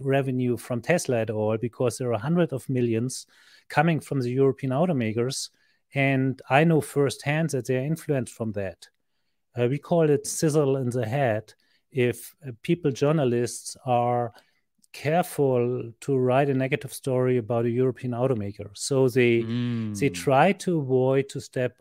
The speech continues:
Speaker 1: on certain feeds. And I also know firsthand that these automakers have lists with journalists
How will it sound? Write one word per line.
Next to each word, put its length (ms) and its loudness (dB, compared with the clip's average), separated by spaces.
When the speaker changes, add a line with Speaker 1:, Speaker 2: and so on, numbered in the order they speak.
Speaker 1:
on 440 -4
certain 340 -4
feeds. 440 -4
And 120 -2
I 40 4
also 320 2
know 160 2
firsthand 600 -4
that 140 -6
these 180 -4
automakers 580 -2
have 200 -6
lists 380 -2
with 160 -8
journalists 720 -4